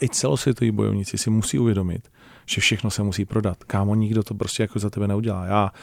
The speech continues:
můžu vás prostě jako naučit spoustu věcí, určitě, a vy mě, že jo, to je jedno. A, ale pak prostě jako je tam potřeba to mojo, pak je tam potřeba něco, jako, co jde z toho člověka.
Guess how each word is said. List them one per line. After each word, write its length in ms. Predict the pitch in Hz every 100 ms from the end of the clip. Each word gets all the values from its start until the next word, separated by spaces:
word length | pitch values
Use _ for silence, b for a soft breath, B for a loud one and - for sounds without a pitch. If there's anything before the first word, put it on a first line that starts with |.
| B B B _ -
můžu 380 | 123 117 107 117
vás 380 | 104 98 117 -
prostě 360 | - 113 -
jako 920 | 113 110 104 113 107 104 101 101 98 98
naučit 400 | 113 110 113 113
spoustu 340 | - 117 - 113
věcí, 380 | 92 - -
určitě, 400 | 151 113 - -
a 80 | 127
vy 160 | 98 98
mě, 240 | 98 104
že 80 | 123
jo, 60 | 117
to 120 | 104
je 60 |
jedno. 280 | 92 113 147 B B B B B -
A, 920 | 120 104 101 101 98 95 95 95 98 104 _ _ _ _ -
ale 160 | 120 107
pak 160 | 104 101
prostě 380 | - 120 - 113
jako 500 | 110 - 113 110 107
je 60 | 120
tam 140 | 113
potřeba 360 | 110 107 - 110
to 120 | -
mojo, 520 | 110 107 104 101 120
pak 180 | 120 110
je 80 | 104
tam 120 | 104
potřeba 360 | 104 104 117 110
něco, 420 | 107 101 - 113
jako, 480 | 104 - 113 110 110 B B B
co 160 | - 117
jde 240 | 101 110
z 80 | -
toho 220 | 120 113
člověka. 640 | - 113 101 95 110 131